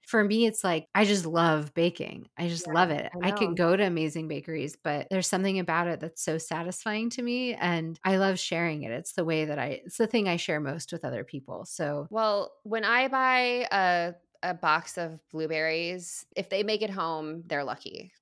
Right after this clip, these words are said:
Speaker 2: Like, I usually eat
Speaker 1: <laughs>
Speaker 2: them in transit. So what do you do with your blueberries then?
Speaker 1: I typically, blueberries fresh too.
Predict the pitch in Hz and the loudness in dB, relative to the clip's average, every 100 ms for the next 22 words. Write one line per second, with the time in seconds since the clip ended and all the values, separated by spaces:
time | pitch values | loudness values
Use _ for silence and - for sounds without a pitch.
0 | - 156 220 156 233 - 220 220 208 214 | -4 -2 2 4 4 4 2 0 -2 0
1 | 185 175 175 - 185 185 226 160 160 160 | 2 2 -2 -4 -4 -4 -4 -4 -2 -2
2 | 147 147 147 - 165 233 220 233 226 285 | 0 0 -2 -6 -6 0 0 0 0 -2
3 | 311 262 254 208 196 208 160 156 - - | -2 -2 0 -2 0 -2 -2 -4 -6 -10
4 | 170 - - - 190 180 - - 294 339 | -10 -8 -8 -10 -18 -20 -8 2 2 4
5 | 392 392 359 294 277 208 233 233 220 214 | 4 4 4 4 2 0 0 2 4 6
6 | 202 196 - 170 - - 165 135 | 4 2 4 4 2 -2 -2 -2